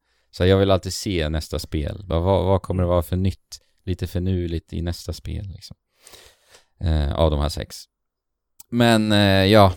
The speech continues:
som sagt, det är jättesimpelt. Du, du, eh, du har bara ett slag, ett hårdare slag, en hoppknapp, eh, en knapp för undanmanöver, en ultraattack som laddas upp med tiden och sen så har du olika typer av skills som är,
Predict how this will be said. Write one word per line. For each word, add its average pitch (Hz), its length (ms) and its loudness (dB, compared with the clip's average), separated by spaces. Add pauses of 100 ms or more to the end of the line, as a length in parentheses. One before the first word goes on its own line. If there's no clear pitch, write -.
(220)
som - 200 -4
sagt, 101 180 2
det 104 60 -4
är - 20 -2
jättesimpelt. 104 800 0
Du, 95 240 4
du, 95 460 4
eh, 87 120 2 (460)
du 101 100 4
har 107 200 8
bara 104 180 6
ett 98 80 0
slag, 95 360 2
ett 90 80 0
hårdare 92 340 2
slag, 87 300 0
en 95 80 0
hoppknapp, 95 680 -6
eh, 90 220 0
en 98 120 -2
knapp 98 220 -2
för 92 100 0
undanmanöver, 87 880 2 (400)
en 90 140 0
ultraattack 98 720 0
som 98 160 -4
laddas 98 260 2
upp - 180 -2
med 98 120 -2
tiden 92 680 0
och 80 100 -2
sen 90 160 0
så 90 100 -2
har 90 80 2
du 87 60 2
olika 90 300 -2
typer - 280 -4
av 82 80 2
skills 90 720 -6
som 87 180 -4
är, 73 480 0